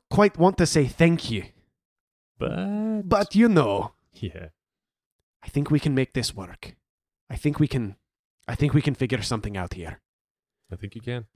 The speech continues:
Speaker 1: I still wish that our tree feller wasn't destroyed. I really do.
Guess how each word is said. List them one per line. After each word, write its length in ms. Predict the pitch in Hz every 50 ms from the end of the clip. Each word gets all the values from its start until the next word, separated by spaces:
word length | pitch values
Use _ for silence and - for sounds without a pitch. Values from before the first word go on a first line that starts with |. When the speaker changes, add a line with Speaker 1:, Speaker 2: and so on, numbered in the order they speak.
| _ _ _ _ -
Speaker 1:
I 60 | -
still 500 | - - - - - - - - 226 220
wish 360 | 190 156 165 185 170 - - -
that 160 | 156 147 139
our 80 | 131
tree 320 | 123 - - - 175 175 165
feller 320 | - 156 147 131 127 113
wasn't 380 | 113 107 131 160 143 156 165 -
destroyed. 580 | 143 131 - - 123 123 127 117 110 98 95
I 100 | 104 123 156
really 360 | 165 185 196 190 190 180 165
do. 400 | 135 160 143 143 127 120 110